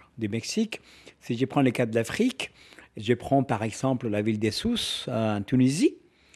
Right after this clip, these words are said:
Il s'avère que j'ai donné beaucoup de cours en Tunisie. J'étais souvent invité en Tunisie, c'est comme ça. Et donc, on avait signé même un accord de coopération avec, euh,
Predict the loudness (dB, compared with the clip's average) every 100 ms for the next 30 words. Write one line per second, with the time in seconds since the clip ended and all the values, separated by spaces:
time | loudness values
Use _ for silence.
0 | -20 _ -14 -6 0 4 4 2 -4 -2
1 | -2 -2 -2 -2 -2 0 -2 -2 -2 -2
2 | -6 _ _ _ _ -18 -14 -8 -4 -2
3 | -2 -2 -2 -2 -4 -4 0 2 4 4
4 | 2 0 -2 -2 -2 -2 -2 -2 -4 _
5 | _ -20 _ -18 -16 -6 -2 -2 -4 -18
6 | -16 -16 -16 -4 -2 4 6 6 2 0
7 | 2 2 0 0 2 4 4 2 2 2
8 | 0 0 0 0 -2 -6 -4 -4 -4 -4
9 | -4 -2 -2 0 -2 -2 -2 0 0 -2
10 | -4